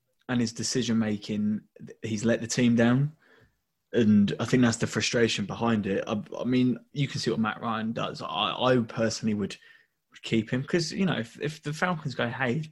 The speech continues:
Patriots, do you fancy Matt Ryan?" I'm jumping at that.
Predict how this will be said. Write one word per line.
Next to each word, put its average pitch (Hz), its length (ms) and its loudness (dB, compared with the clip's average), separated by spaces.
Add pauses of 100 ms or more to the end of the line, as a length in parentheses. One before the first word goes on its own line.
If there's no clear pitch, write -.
Patriots, - 600 -8 (520)
do - 80 -16
you - 20 -20
fancy 156 300 0
Matt 156 220 4
Ryan?" 135 320 6
I'm 127 160 6
jumping 156 520 4
at 85 60 -6
that. 87 200 -4